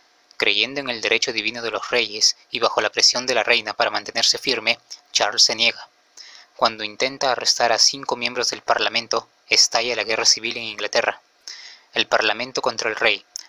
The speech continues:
ambos convencidos de que Dios está de su lado. Cuando las fuerzas parlamentarias en las que Cromwell es un oficial de caballería demostraron ser ineficaces, él junto con Sir Thomas Fairfax establece el nuevo ejército modelo, y pronto cambia el rumbo de la guerra contra el rey.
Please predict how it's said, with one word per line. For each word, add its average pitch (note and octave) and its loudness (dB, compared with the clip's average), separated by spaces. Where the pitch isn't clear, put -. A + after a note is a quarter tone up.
ambos A#2+ 2
convencidos B2 -2
de A#2 2
que A2 0
Dios G#2+ 0
está - 2
de A2+ 2
su A2 2
lado. G#2+ 2
Cuando G#2+ 0
las G#2 2
fuerzas - 2
parlamentarias A#2 2
en A2+ -8
las G#2 2
que A2+ -2
Cromwell A#2 2
es A2 0
un B2+ -8
oficial - 2
de A#2+ -4
caballería A2 0
demostraron A2 0
ser - 2
ineficaces, - 2
él B2 2
junto A2+ -4
con G#2 -2
Sir A2+ 0
Thomas A#2+ 2
Fairfax - 2
establece A#2 4
el G#2+ -4
nuevo A#2 -2
ejército A#2 0
modelo, G#2+ 0
y A2+ -2
pronto B2+ -2
cambia A#2+ 0
el A2 -2
rumbo B2+ -4
de A2+ -2
la G#2+ 0
guerra A2+ 0
contra A2+ -2
el G#2 0
rey. A2+ 0